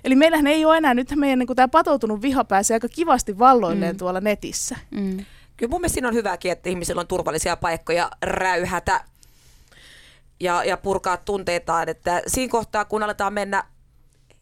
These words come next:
Speaker 3: henkilökohtaiseen kiusaamiseen, erityisesti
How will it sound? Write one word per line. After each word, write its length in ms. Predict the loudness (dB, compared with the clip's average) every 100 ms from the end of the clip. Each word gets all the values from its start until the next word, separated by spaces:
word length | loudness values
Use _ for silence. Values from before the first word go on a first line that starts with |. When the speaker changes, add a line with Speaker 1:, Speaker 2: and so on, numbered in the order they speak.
| -10 0
Speaker 3:
henkilökohtaiseen 1200 | 0 0 -2 -4 -2 -2 -2 -4 -2 0 0 -2 -8 -18 -20 _ _ _
kiusaamiseen, 1080 | -6 -2 -2 -2 -4 -2 -2 0 0 -2 -6 _ _ _ _ -20 -18 -6
erityisesti 680 | -4 -2 -2 -2 -2 -4